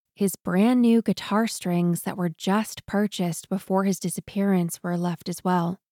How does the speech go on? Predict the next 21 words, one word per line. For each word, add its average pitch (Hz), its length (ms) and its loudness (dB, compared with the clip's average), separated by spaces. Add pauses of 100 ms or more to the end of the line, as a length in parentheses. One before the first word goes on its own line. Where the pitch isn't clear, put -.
(200)
The 190 120 0
packaging 202 580 0
materials 180 720 2
that 180 120 -4
he 180 60 0
kept - 520 -6
to 190 80 -8
box 202 440 0
up - 160 -2
his 190 220 0
amp 190 360 2
and 175 140 -2
record 190 320 0
player 175 420 0
in 170 180 -2
case 208 280 0
of 196 100 2
a 196 60 4
move 180 480 6
were 165 100 0
left. 156 460 -6